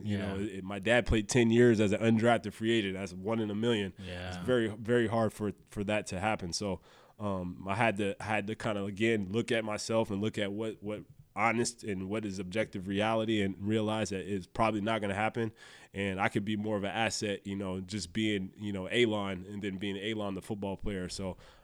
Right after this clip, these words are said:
Speaker 1: I had to step away, and, and it was one of the best, best choices I ever made.
Speaker 2: Yeah.
Speaker 1: It was hard, but it was a, one of the best choices I ever made 'cause it really allowed me to really see the world in full. It really allowed me to, um,
Speaker 2: Yeah.
Speaker 1: to walk into my purpose.
Speaker 2: For sure.
Speaker 1: Yeah.
Speaker 2: For sure.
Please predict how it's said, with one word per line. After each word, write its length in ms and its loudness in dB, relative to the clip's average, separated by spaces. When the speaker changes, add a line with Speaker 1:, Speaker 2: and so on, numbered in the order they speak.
Speaker 1:
I 40 -10
had 220 -2
to 60 -6
step 260 0
away, 380 2
and, 280 -4
and 240 -6
it 80 -4
was 100 -6
one 180 0
of 80 -2
the 80 -4
best, 340 0
best 340 0
choices 360 -2
I 160 0
ever 140 0
made. 340 -2
Speaker 2:
Yeah. 140 -6
Speaker 1:
It 40 0
was 80 -6
hard, 480 8
but 120 0
it 40 2
was 160 -2
a, 40 -2
one 360 -4
of 60 -2
the 80 -2
best 260 0
choices 360 -4
I 40 0
ever 140 0
made 240 -2
'cause 100 -8
it 60 -4
really 240 -2
allowed 340 0
me 120 -2
to 100 -2
really 260 -4
see 360 0
the 120 -4
world 280 -2
in 100 -6
full. 300 -2
It 40 -2
really 200 -4
allowed 260 -2
me 160 -4
to, 140 -6
um, 180 -2
Speaker 2:
Yeah. 200 -4
Speaker 1:
to 140 -6
walk 260 0
into 180 -6
my 180 -6
purpose. 480 -6
Speaker 2:
For 100 -8
sure. 260 -4
Speaker 1:
Yeah. 260 0
Speaker 2:
For 180 -16
sure. 240 -10